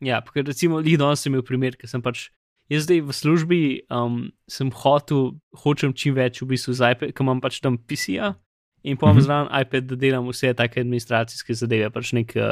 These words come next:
Speaker 1: Google Sheets imam, zato da tam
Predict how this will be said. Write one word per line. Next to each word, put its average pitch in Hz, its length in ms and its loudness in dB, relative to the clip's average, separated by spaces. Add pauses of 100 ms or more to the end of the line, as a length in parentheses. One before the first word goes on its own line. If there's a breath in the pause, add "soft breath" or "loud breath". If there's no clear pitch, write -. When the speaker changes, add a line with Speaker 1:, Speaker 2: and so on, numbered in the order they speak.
(220)
Speaker 1:
Google 120 500 0 (300)
Sheets - 420 -2
imam, 113 300 0 (400)
zato - 240 -4
da 117 120 0
tam 113 220 0